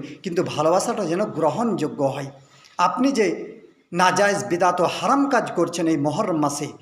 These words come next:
ইমাম হোসেনের ভালোবাসা দেখাচ্ছেন, এক বছর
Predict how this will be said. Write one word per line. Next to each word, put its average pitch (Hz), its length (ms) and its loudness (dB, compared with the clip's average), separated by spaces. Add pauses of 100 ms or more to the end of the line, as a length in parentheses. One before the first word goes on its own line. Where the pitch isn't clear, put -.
(200)
ইমাম 240 280 2
হোসেনের 208 320 0 (100)
ভালোবাসা 302 460 2
দেখাচ্ছেন, 160 540 -2 (520)
এক 220 460 0
বছর 190 480 2